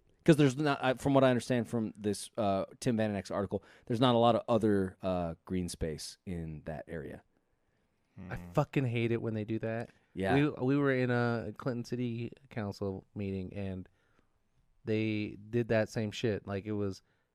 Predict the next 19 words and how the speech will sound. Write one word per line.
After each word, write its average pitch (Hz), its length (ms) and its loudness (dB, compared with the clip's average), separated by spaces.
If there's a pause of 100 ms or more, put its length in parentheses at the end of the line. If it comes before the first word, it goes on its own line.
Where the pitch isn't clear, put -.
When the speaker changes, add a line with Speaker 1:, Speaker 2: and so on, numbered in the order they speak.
(480)
Speaker 2:
"This 131 200 0
is 147 100 -4
supposed - 340 0
to 131 60 -12
be 117 120 0
zoned 117 280 2
for 110 100 0
a 98 60 0
park, 147 420 4 (480)
but 123 500 8
we're 147 180 0
going 180 220 6
to 156 60 2
go 147 140 8
ahead 143 140 6
and 120 120 2
rezone 123 560 4
this," 104 480 2
and 107 480 -2